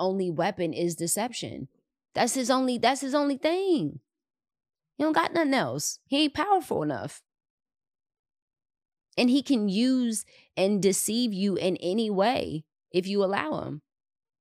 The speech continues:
And so you just gotta shut the door on those things, shut it, and keep pursuing truth, just like Truman did. No matter what, no matter how bad the storm gets, no matter how many waves come, no matter how strong the wind is, don't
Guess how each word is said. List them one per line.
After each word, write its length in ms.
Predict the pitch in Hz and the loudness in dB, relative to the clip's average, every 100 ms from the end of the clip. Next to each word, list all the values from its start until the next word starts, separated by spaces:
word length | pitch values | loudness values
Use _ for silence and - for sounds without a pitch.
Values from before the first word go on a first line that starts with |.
| _ _ _ _ _ _ _ _ 165 | _ _ _ _ _ _ _ _ -6
And 100 | 185 | -2
so 120 | 175 | 0
you 200 | 180 202 | 0 0
just 180 | 226 208 | -2 2
gotta 220 | 180 165 | 0 0
shut 220 | - 190 | -2 -4
the 80 | - | -2
door 200 | 165 170 | 0 0
on 140 | 156 151 | 0 -4
those 180 | 151 - | -4 -6
things, 360 | 143 143 143 | -6 -4 -6
shut 280 | - 175 165 | -4 2 2
it, 180 | 135 - 147 | 2 -2 -4
and 180 | 160 | -4
keep 240 | - 196 - | -4 -8 -4
pursuing 460 | 175 - 165 156 147 | -4 -2 -2 -2 -4
truth, 320 | 175 160 - - - - | -2 -2 -4 -16 -20 -4
just 180 | 170 170 | -2 0
like 160 | 160 | 0
Truman 400 | - 185 165 151 | 0 -2 0 0
did. 240 | 143 135 120 - - | 0 -2 -4 -12 -4
No 120 | 139 | -2
matter 260 | 151 165 | 2 2
what, 260 | 165 160 127 | 2 2 0
no 80 | 135 | -2
matter 260 | 147 160 160 | 0 0 2
how 160 | 160 | 0
bad 240 | 156 151 151 | 2 0 0
the 80 | |
storm 340 | 143 160 156 147 | -4 -4 -4 -4
gets, 280 | 131 117 143 | -4 -4 -4
no 80 | |
matter 260 | 139 147 165 | -2 0 0
how 140 | 165 160 | 0 -2
many 240 | 160 151 | 0 0
waves 340 | 147 147 139 - | 0 -2 -4 -8
come, 300 | 156 135 135 | -10 -8 -6
no 100 | 139 | -4
matter 280 | 147 160 | -2 -2
how 240 | 160 160 160 | 0 0 0
strong 400 | - 165 160 160 | -2 -2 -2 -2
the 100 | 147 | -4
wind 320 | 151 147 135 | -4 -4 -6
is, 300 | 127 127 127 - _ _ _ _ | -6 -8 -10 -16 _ _ _ _
don't 380 | 139 139 135 | -4 -2 -4